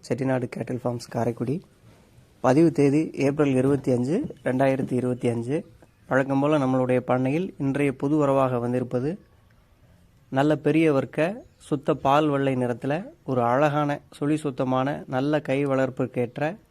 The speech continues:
பால்குடி மறந்த, தற்போது ஏழு மாதம் வயதாகக்கூடிய ஒரு அருமையான, ஒரு அழகான ஒரு கன்றுக்குட்டியை வந்து, நாட்டுக்கிடேரி கன்றுக்குட்டியை உங்களுக்கு விற்பனை கொண்டு வந்திருக்கிறோம்.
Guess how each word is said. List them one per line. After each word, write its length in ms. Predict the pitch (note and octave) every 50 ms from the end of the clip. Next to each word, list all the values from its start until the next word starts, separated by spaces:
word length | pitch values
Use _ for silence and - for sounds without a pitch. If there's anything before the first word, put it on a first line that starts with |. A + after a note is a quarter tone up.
| _ _ _ - _ _ _ _ _ _ _ - - -
பால்குடி 400 | C3 C3+ D3+ D3+ D3 D3 C#3 C3+
மறந்த, 440 | C3 C3 B2+ B2 B2+ C3 E3 G#3 A#3+ - - - - - -
தற்போது 560 | - C3+ B2+ B2 B2 C3 C3 B2+ B2+ B2 B2+ -
ஏழு 300 | - C3+ C#3+ D#3 D#3+ D3+
மாதம் 480 | C#3+ C#3 C#3 C3+ C#3 C3 B2 C3 C3 C3
வயதாகக்கூடிய 560 | C3 C3+ C3+ C3+ C3+ B2+ B2 B2 B2 C#3+ D#3
ஒரு 440 | D3+ C3+ C3 B2+ B2 A#2 A2+ A2+ A#2 A#2+ - _ _ _ _ _ - - - - - - - - _ _ _ -
அருமையான, 540 | - B2 B2 D3+ D#3 D#3 D#3 D#3 D#3+ E3 D#3
ஒரு 480 | C#3+ C#3 C3+ C3 B2 A#2+ A#2 A#2 A#2 - - - - _ -
அழகான 340 | C3 C#3 C3+ C#3 C#3 C#3
ஒரு 100 | C3+ C3 B2+
கன்றுக்குட்டியை 480 | C3 B2 A#2+ B2+ B2+ C3 A#2+ G#2+ B2 A#2+
வந்து, 340 | A#2+ A#2+ A#2+ C3 E3 A3+ B3+ D3+
நாட்டுக்கிடேரி 640 | C3+ C3 C#3+ D3+ D3+ D#3 D#3 - - C3+ C3+ B2+ B2+
கன்றுக்குட்டியை 500 | - C3+ A#2+ A#2 B2+ A#2+ A#2+ A2+ C3 D3
உங்களுக்கு 300 | D3+ C#3 C3 B2+ A#2+ A#2+
விற்பனை 300 | B2 B2 B2 D3 C3+ C3
கொண்டு 300 | B2+ - B2+ A#2+ B2+ B2
வந்திருக்கிறோம். 420 | A#2+ B2 A#2+ A2+ B2 B2 C#3 -